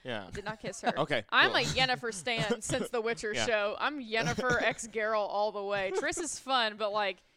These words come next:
Speaker 2: they are meant to be together
Speaker 1: Yeah.
Speaker 2: in more ways than one. Um, <laughs> but yeah, and so I did the thing where Yennefer essentially pulled all of the <laughs> magical power out of the sacred garden,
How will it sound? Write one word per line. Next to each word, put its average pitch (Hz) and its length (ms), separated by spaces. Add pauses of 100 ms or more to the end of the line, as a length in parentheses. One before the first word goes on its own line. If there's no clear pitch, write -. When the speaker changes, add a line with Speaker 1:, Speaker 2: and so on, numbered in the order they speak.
(120)
Speaker 2:
they 233 120
are 226 80
meant 196 260
to 233 80
be 190 160
together 185 300
Speaker 1:
Yeah. 101 140
Speaker 2:
in 208 140
more 190 180
ways 220 180
than 220 200
one. 185 240 (340)
Um, 247 500 (240)
<laughs> - 920
but 262 200
yeah, 285 240
and 226 140
so 226 580
I 226 100
did 226 140
the 208 80
thing 202 220
where 180 340
Yennefer 196 380
essentially 196 500 (920)
pulled 247 420 (220)
all 220 280
of 202 160
the 214 80
<laughs> 214 180
magical 240 440
power 214 460
out 196 140
of 190 140
the 226 80
sacred 208 560
garden, 220 480